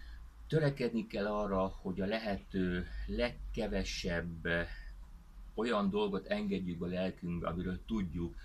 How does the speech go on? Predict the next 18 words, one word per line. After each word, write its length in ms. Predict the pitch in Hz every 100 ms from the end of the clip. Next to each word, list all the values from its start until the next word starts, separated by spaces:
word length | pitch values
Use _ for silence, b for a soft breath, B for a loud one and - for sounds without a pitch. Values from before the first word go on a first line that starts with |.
| B B -
hogy 640 | 80 80 80 82 80 82 90
rombolja, 560 | 92 92 82 82 78
hogy 140 | 78 73
szennyezi. 640 | - 76 73 71 71 - B B B B B -
Próbáljunk 520 | 135 139 117 113 110
minél 300 | 110 110 101
kevesebbet 760 | - 101 95 - 95 85 87 - -
tévét 440 | 90 85 87 -
nézni, 360 | 85 82 80 85
minél 400 | 90 101 101 95
kevesebbet 760 | 104 98 95 98 90 90 90
olyan 400 | 98 95 90 92 B B B - - - - -
közegben 640 | 113 101 95 87 95 90
lenni, 420 | 90 90 90 87 -
ami 360 | 87 87 85
lehúz, 640 | 87 85 87 82 82 76 - B B
ö, 260 | 80 80 82 - - - - -
olyan 500 | 104 104 95 92